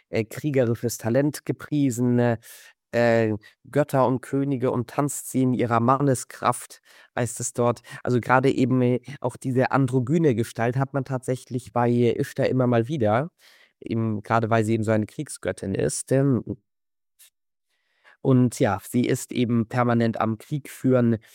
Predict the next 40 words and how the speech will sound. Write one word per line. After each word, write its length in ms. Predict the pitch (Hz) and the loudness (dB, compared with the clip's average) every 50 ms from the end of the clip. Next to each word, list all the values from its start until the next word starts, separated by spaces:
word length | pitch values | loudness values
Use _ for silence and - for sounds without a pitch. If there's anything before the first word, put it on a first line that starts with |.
| - - _ _ _ _ | -20 -20 _ _ _ _
Ähm, 440 | - 113 117 110 113 110 107 104 101 - _ _ - - - _ | -2 0 2 2 2 2 0 -2 -4 -6 _ _ -20 -20 -20 _
sie 180 | - - 123 120 | -2 0 0 2
bindet 420 | 104 139 143 156 147 135 135 117 | 2 2 2 2 2 2 2 0
oder 160 | 95 113 120 | 0 -2 0
hält 200 | 113 123 131 123 | 0 -2 -2 -4
gepackt 460 | - 131 - - - 147 - - - | -6 -10 -8 -8 -8 -8 -8 -8 -6
die 80 | - 127 | -6 -6
Fürsten, 540 | - - - 135 131 131 - - - 127 120 | -4 -2 0 0 0 0 -2 -2 0 0 0
sie 120 | 110 120 | 0 -2
führt 240 | - - 131 131 117 | -2 0 -2 0 0
die 80 | 127 117 | 2 0
Mächtigen 520 | 113 127 131 - - - 123 120 123 117 | 2 0 -2 -4 -6 -4 -2 0 0 -2
fort. 500 | - - - 127 123 117 110 - - - - - - - - _ | -2 0 2 2 4 2 2 -2 -6 -16 -18 -20 -20 -20 -20 _
Ishtar, 360 | - 143 143 - - - 123 117 | 0 0 0 0 -2 -2 -2 0
ihr 180 | 85 101 127 | 0 0 -2
Fest 360 | - - - 151 135 - - - | -2 -2 -2 -2 -2 -2 -4 -6
ist 180 | - 127 - | -8 -6 -4
die 80 | - 127 | -4 -6
Schlacht, 500 | - - - 131 131 117 - - - - - - - - - | -6 -2 0 0 0 0 -2 -8 -18 -20 -20 -20 -20 -16 -10
das 220 | - 113 - - | -8 -6 -6 -6
Tanzen 520 | - - - 151 160 147 - - 143 143 131 | -2 0 2 2 2 0 -2 0 0 2 2
lassen 360 | 127 123 120 - 135 135 117 | 2 0 0 0 0 0 2
des 320 | 117 123 123 - - - _ _ _ _ _ _ _ _ | 2 2 0 0 -4 -10 _ _ _ _ _ _ _ _
Antur, 720 | - 127 131 131 123 104 - - - 131 135 135 127 120 - | 2 4 4 4 2 0 -2 -4 -2 0 0 0 0 -2 -2
ein 200 | 120 123 123 113 | -2 -2 0 0
Wort, 180 | 127 131 - | 0 -2 -2
von 120 | - 127 123 | -4 -4 -2
dem 120 | 131 127 | 0 0
wir 80 | 127 127 | 0 0
nicht 140 | 127 120 | -2 -2
so 120 | - 127 123 | -4 -4 -2
wirklich 320 | 131 127 - 127 120 123 | -2 -2 -4 -6 -6 -4
wissen, 320 | - 131 - - 127 131 127 | -6 -6 -4 -2 0 2 2
äh, 300 | 127 123 123 123 120 110 | 2 2 2 2 0 0
wie 120 | 117 127 | -2 0
wir 80 | 117 123 | 0 0
es 120 | 113 - | 0 0
übersetzen 560 | - 113 120 107 123 123 - - - 117 113 107 | -2 -2 0 0 0 -2 -2 -6 -6 -6 -4 -2
sollen. 540 | 98 107 107 107 113 123 135 143 156 156 - - - - - - - - - _ _ _ _ - | 0 0 2 2 2 2 0 0 -2 -4 -8 -12 -18 -16 -16 -16 -16 -18 -20 _ _ _ _ -6
Hm, 220 | - 113 110 107 | -4 -2 -2 -2